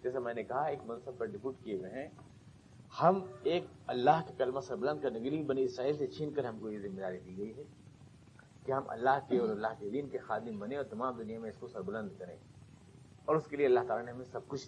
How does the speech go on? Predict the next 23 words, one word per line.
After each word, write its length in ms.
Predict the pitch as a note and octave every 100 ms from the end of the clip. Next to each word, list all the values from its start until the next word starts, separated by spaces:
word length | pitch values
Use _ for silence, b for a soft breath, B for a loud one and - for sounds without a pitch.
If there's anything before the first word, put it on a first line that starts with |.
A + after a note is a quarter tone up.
| F2
دیا 200 | F#2+ E2
ہے، 100 | F#2
جیسے 260 | F#2+ C3+ D3
بنی 200 | B2 A2+
اسرائیل 260 | - G#2+ B2+
کو 60 |
سب 220 | B2+ -
کچھ 120 | G2+ -
دیا 120 | - -
تھا، 160 | - - B B B -
من 160 | A#2
و 40 | A2+
سلوہ 340 | C3 B2 A2+
دیا 260 | F#2+ A2+ G#2+
ان 140 | F#2+
کو، 220 | F#2 A#2+
صحرائے 340 | G2+ F#2+ A2 G#2
سنائی 340 | A2 G2+ A#2
میں 120 | A2 G2+
تمام 240 | G#2+ A2+
دول-، 180 | G2+ G#2 B B -
دولتیں 340 | A#2+ A2 A#2+
ان 100 | G#2